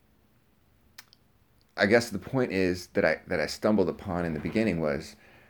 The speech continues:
mindfulness practice can be spread, and self-healing, things like learning chakras,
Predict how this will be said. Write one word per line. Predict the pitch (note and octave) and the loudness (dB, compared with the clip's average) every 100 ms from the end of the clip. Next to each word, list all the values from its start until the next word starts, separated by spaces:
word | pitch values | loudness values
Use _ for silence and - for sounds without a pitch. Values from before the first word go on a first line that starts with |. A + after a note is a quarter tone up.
| _ _ _ _ _ _ | _ _ _ _ _ _
mindfulness | G#2+ G#2+ A#2+ C#3 C3 B2 | 4 6 6 2 0 0
practice | - - F#2+ - F2 | 0 -2 -2 -2 -6
can | - - F#2 | -6 -4 -2
be | E2 | -2
spread, | - - - E2 B1+ A#1+ - - _ _ _ _ _ _ _ _ _ _ _ | -4 -8 0 2 2 0 -10 -20 _ _ _ _ _ _ _ _ _ _ _
and | F2+ F2 E2+ E2 E2 - _ _ _ _ _ _ _ _ _ _ - | -2 0 0 -2 -6 -14 _ _ _ _ _ _ _ _ _ _ -16
self-healing, | - - A2+ A2 - - A2 G2 D2+ D2+ | -6 4 4 4 -2 2 4 4 2 -4
things | - B2 A#2 G#2+ | 0 2 2 4
like | F#2 F2 - - - - | 4 2 -6 -20 -20 -4
learning | F#2+ G2+ G2+ F#2 | 4 6 6 0
chakras, | F#2 - F2 F#2 - E2 A#1+ D2 - | -2 0 2 0 -2 -2 -2 -8 -16